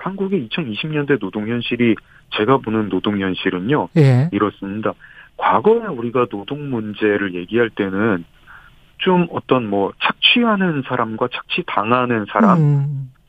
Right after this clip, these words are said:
Speaker 1: 이게 좀 구분이
Speaker 2: 선악 구분이.
Speaker 1: 뚜렷했던
Speaker 2: 그렇죠.
Speaker 1: 것 같아요.
Speaker 2: 맞아요.
Speaker 1: 예, 그게, 예, 뭐 고용주건 뭐 노동자건
Speaker 2: 음, 음.
Speaker 1: 구분이 있었는데 최근에 이제 뭐 프리랜서, 뭐 플랫폼
Speaker 2: 맞아요.
Speaker 1: 노동,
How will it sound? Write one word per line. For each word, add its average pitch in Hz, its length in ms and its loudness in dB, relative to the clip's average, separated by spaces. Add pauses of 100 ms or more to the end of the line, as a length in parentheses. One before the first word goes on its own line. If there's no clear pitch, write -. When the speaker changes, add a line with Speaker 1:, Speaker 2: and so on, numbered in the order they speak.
(120)
Speaker 1:
이게 135 220 -2
좀 156 160 -2 (200)
구분이 - 140 -4
Speaker 2:
선악 214 280 6
구분이. 180 280 6
Speaker 1:
뚜렷했던 123 200 4 (400)
Speaker 2:
그렇죠. 170 200 2
Speaker 1:
것 120 240 4
같아요. 101 280 -2
Speaker 2:
맞아요. 143 480 4
Speaker 1:
예, 139 80 -14
그게, 120 340 0 (100)
예, 110 240 0 (380)
뭐 107 160 -6
고용주건 107 920 0
뭐 98 240 -2
노동자건 113 720 0
Speaker 2:
음, 151 40 0 (120)
음. 131 40 2
Speaker 1:
구분이 127 360 -2
있었는데 98 640 -2 (640)
최근에 196 340 2
이제 98 180 -6
뭐 90 140 -10
프리랜서, 151 460 -2 (200)
뭐 90 220 2 (180)
플랫폼 202 640 -2
Speaker 2:
맞아요. 131 220 4
Speaker 1:
노동, 98 380 0